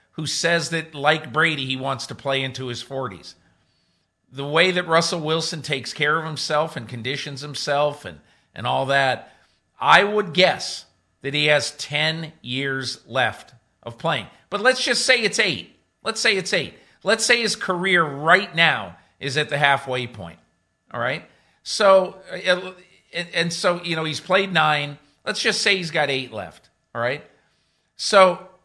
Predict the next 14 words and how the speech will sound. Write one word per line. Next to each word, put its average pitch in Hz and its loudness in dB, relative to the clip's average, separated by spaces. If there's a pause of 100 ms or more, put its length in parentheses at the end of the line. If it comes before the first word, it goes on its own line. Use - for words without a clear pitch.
(400)
do 156 -4
you 220 2
think 220 0
it's 202 -2
smart 202 -2
to 151 -12
choose 135 -6 (760)
a 147 2
seventy-year-old 180 0
coach 135 -2
over 135 -6
a 135 -6
thirty-two-year-old 131 -6
quarterback 123 -4